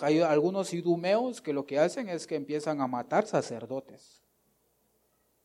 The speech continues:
Porque aquí este doeg se dedi-, fue a matar a los sacerdotes.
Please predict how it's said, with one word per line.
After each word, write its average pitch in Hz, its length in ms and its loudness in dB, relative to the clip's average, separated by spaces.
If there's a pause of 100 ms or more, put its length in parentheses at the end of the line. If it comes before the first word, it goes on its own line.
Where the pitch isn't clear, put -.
(3500)
Porque 143 280 8
aquí 170 200 6
este 214 260 10
doeg 175 300 8
se 185 160 4
dedi-, 135 320 2
fue 170 200 4
a 208 80 6
matar 185 480 4
a 262 40 6
los 170 140 2
sacerdotes. 123 960 -12